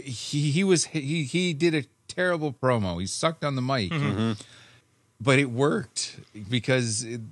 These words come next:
Speaker 1: it's, it's like he's like, "Okay, I'm no good at talking, but it doesn't matter because I do it all in the ring."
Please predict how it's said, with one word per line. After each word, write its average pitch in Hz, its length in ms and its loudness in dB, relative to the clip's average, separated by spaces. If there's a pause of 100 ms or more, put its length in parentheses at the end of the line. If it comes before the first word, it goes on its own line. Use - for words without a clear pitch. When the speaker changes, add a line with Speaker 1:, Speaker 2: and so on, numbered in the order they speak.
(100)
Speaker 1:
it's, 127 400 -4
it's 131 280 2
like 131 220 2
he's 131 200 -2
like, 120 160 2 (920)
"Okay, 160 260 4
I'm 156 240 6
no 175 140 4
good 165 180 4
at 147 80 4
talking, 165 460 2
but 127 120 2
it 123 120 -4
doesn't 127 240 0
matter 135 280 2
because 110 320 -2
I 113 200 0
do 110 360 -4
it 117 60 2
all 117 160 4
in 104 80 -2
the 98 80 -4
ring." 85 400 -6